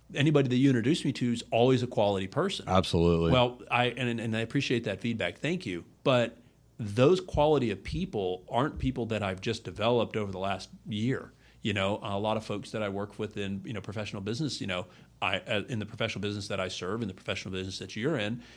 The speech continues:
Speaker 1: you know, you need accounting. You need, you know, legal advice. You need business advice. You need suppliers. You need this. You need, there's all these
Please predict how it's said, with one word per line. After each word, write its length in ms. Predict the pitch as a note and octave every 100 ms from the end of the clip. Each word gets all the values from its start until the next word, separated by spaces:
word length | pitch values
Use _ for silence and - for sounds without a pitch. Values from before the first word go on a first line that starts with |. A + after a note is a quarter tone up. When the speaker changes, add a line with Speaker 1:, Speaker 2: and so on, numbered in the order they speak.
| -
Speaker 1:
you 100 | F3
know, 100 | C3
you 160 | B2
need 400 | B2+ D#3 F3 - - -
accounting. 520 | - - F#2+ E2 - - _
You 120 | - A2+
need, 340 | A#2 A2 G2+ -
you 120 | C3+
know, 160 | F#2 F2 -
legal 320 | A#2 A#2+ A2
advice. 420 | F#2 F2 - - -
You 160 | A2 A#2
need 320 | A2+ G#2+ G2
business 300 | B2 A2+ G2+
advice. 400 | G2 F#2 E2 -
You 80 | G#2
need 180 | G#2+
suppliers. 680 | G2+ G#2+ - A#2+ G#2+ F2+ E2+
You 80 | G#2
need 160 | G#2+ A2+
this. 260 | D3 A#2
You 60 | G#2
need, 140 | A2 - -
there's 160 | D#3+ -
all 160 | - C#3
these 300 | C#3 A2+ -